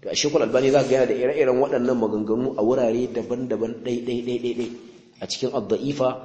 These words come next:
ko a cikin Irwaul Galil ko a cikin wasu takhrijat ɗinsa.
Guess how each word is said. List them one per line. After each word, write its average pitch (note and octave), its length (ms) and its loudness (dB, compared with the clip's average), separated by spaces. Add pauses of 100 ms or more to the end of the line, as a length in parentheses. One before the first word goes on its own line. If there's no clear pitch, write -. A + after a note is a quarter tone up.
(320)
ko B2 80 6
a A#2+ 100 6
cikin B2+ 320 -6
Irwaul A#2 400 4
Galil C3 720 0
ko B2+ 100 6
a C3+ 80 2
cikin C3 240 -2
wasu B2+ 220 0
takhrijat A2+ 560 2
ɗinsa. G2 240 -6